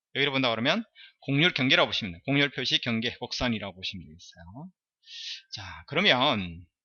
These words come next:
도대체 왜 이런 게 의미가 있느냐? 그리고 이게 뭘 의미하는지 그런 것들을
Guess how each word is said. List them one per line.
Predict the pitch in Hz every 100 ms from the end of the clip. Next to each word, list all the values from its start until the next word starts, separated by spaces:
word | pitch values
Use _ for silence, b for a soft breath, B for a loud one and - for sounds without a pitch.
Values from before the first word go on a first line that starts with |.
| _ _ _ _ _ - - B B
도대체 | 156 202 240
왜 | 151 143 214 320
이런 | 254 190 247
게 | 254 175 151 156 110 90 87 - _ _ _ _ _
의미가 | 156 196 240
있느냐? | 160 135 175 98 117 - _ _ _ _ _ _ _ 92 85 95 _
그리고 | 127
이게 | 123 151
뭘 | 110 160
의미하는지 | 240 220 170 131 110 - 92 127 113
그런 | 127 135
것들을 | 127 117 151 208